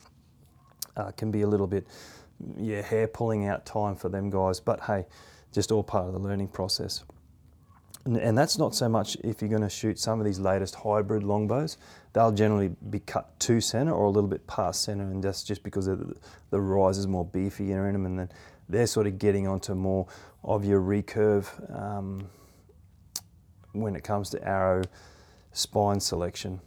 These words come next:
if that makes sense. What I'm gonna touch on now, guys, is, is your arrow length.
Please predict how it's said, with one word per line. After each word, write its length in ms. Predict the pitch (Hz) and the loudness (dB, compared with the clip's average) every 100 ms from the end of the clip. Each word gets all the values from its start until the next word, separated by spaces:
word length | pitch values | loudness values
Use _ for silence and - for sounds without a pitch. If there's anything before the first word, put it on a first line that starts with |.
| - | -12
if 160 | 101 | -6
that 160 | - - | -6 -4
makes 260 | 101 - - | -6 -6 -4
sense. 420 | 104 98 - - - - - - _ - - - - _ _ - - - - | -2 -4 -6 -14 -20 -20 -20 -20 _ -20 -20 -20 -20 _ _ -20 -20 -20 -8
What 140 | - 113 | 4 6
I'm 60 | |
gonna 120 | 139 107 | 6 6
touch 220 | 123 - | 4 4
on 140 | 104 | 4
now, 160 | 104 113 | 4 6
guys, 280 | 104 107 - | 8 8 6
is, 200 | 110 104 | 0 0
is 240 | 117 101 | -2 0
your 140 | 101 - | -2 0
arrow 300 | 95 101 110 | 2 4 4
length. 260 | 104 82 | 2 -2